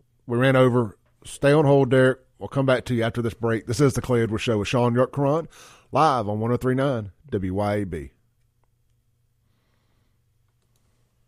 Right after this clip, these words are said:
When necessary. Welcome back into the Clay Edwards Show. Hey, look, if you're looking for something to do this weekend, get out to Battlefield Drag Strip.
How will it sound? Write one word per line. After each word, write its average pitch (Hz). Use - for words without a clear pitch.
When 175
necessary. 98
Welcome 107
back 104
into 107
the 104
Clay 104
Edwards 101
Show. 120
Hey, -
look, 175
if 123
you're 127
looking 160
for 135
something 135
to 139
do 170
this 147
weekend, 127
get 170
out -
to 127
Battlefield 139
Drag 131
Strip. 113